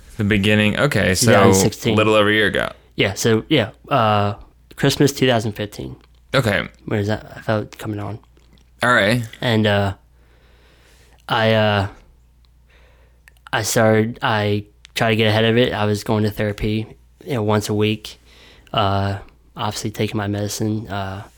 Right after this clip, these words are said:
Speaker 2: journaling, stuff like that. Um, and, but, uh, I, uh, told my psychiatrist, I think, 'cause I heard of this thing called T M S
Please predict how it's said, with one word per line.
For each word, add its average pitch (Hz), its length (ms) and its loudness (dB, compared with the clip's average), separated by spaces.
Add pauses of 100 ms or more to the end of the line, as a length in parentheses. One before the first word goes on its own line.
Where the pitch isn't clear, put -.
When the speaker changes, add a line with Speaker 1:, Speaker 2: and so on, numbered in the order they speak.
(640)
Speaker 2:
journaling, 107 480 2
stuff - 200 -4
like 110 140 -6
that. 107 420 -6
Um, 101 380 -2 (960)
and, 107 460 -2
but, 107 180 2
uh, 101 280 -2 (540)
I, 104 340 -4
uh, 104 200 -4 (180)
told 113 200 2
my 104 140 0
psychiatrist, 107 640 -6
I - 40 -12
think, 110 180 -8 (400)
'cause - 120 -20
I 120 80 4
heard 139 140 4
of 127 80 4
this 113 160 2
thing 117 160 4
called 107 240 -2
T 110 160 0
M 104 100 0
S 104 380 -2